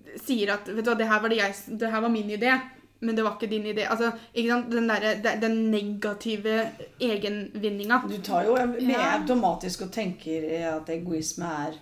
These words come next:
Speaker 2: negativt.
Speaker 1: Ja.
Speaker 3: Men jeg synes på en måte liksom det at,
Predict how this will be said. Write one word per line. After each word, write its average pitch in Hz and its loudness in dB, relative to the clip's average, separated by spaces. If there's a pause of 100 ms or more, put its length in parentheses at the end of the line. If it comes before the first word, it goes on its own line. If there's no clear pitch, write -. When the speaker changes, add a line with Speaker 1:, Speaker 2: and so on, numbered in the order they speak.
(320)
Speaker 2:
negativt. 170 0
Speaker 1:
Ja. 208 -4
Speaker 3:
Men 254 2
jeg 247 0
synes 220 0
på 262 -4
en 220 -2
måte 214 -6
liksom 208 -4
det 190 -4
at, 190 -10